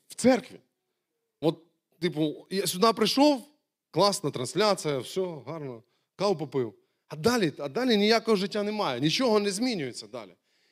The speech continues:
І якщо ти кажеш, "Я не можу розрізнити, це Боже чи не Боже", ти взагалі з Богом живеш? Ти взагалі підкоряєш йому свою долю? Ти підкоряєш йому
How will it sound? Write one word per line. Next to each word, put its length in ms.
І 60
якщо 240
ти 160
кажеш, 340
"Я 80
не 80
можу 260
розрізнити, 500
це 140
Боже 300
чи 140
не 100
Боже", 300
ти 100
взагалі 280
з 60
Богом 320
живеш? 420
Ти 100
взагалі 280
підкоряєш 640
йому 180
свою 220
долю? 280
Ти 100
підкоряєш 560
йому 240